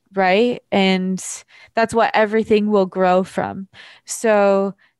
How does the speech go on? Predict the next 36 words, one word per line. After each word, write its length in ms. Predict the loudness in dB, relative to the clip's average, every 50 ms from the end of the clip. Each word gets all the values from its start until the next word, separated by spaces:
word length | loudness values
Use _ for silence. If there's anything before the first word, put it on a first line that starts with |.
| _ _ _ _ _ _ _ _ _ _ _ _ _ 0 0
understanding 600 | 2 2 2 2 2 2 0 0 2 2 2 2
your 160 | 2 2 2
beliefs, 500 | 2 2 2 2 4 4 2 2 0 -2
maybe 280 | -2 0 0 2 2 2
write 360 | 2 2 2 2 0 0 0
them 200 | 0 0 0 2
all 200 | 2 2 2 2
out. 360 | 0 0 2 2 2 0 0 0
I 140 | 0 0 2
did 220 | 2 0 -2 0
that. 300 | 0 0 2 2 2 2
I 100 | 2 0
actually 380 | 0 0 -2 -4 0 0 2 2
wrote 440 | 2 2 2 2 2 4 2 0 0 0
a 360 | 0 2 2 4 2 2 0
whole 240 | 0 -2 0 0 0
document 540 | 0 2 0 0 0 0 0 0 0 0 0
of 100 | 2 2
everything 540 | 2 2 2 2 0 0 2 2 2 2 2
that 120 | 2 2
I 100 | 2 2
believe. 580 | 2 2 2 2 2 2 2 0 -2 -4 0 2
<laughs> 400 | 2 2 2 0 -2 -2 -2 0 0
And 1120 | 2 4 6 6 6 6 4 2 2 2 0 0 -2 -6 -18 -20 -12 -4 0 0 2 2
I 180 | 2 2 2
ad-, 180 | 0 -2 -6 -12 _ _ 0
ad-, 220 | 0 0 0 -2 _ _ _ _ _ _ _ -2
adjust, 840 | -2 -2 0 2 2 2 4 4 2 0 -2 -6 -8 -8 -4 -2
you 120 | 0 0 2
know, 200 | 2 4 4 4
and 120 | 4 4
it's 180 | 2 0 0 -2
quite 320 | -2 0 2 2 0 0
cool 260 | -2 0 2 2 2 2
to 160 | 0 -4 -4
see 680 | -4 -2 -2 0 2 4 4 4 4 4 2 2 -2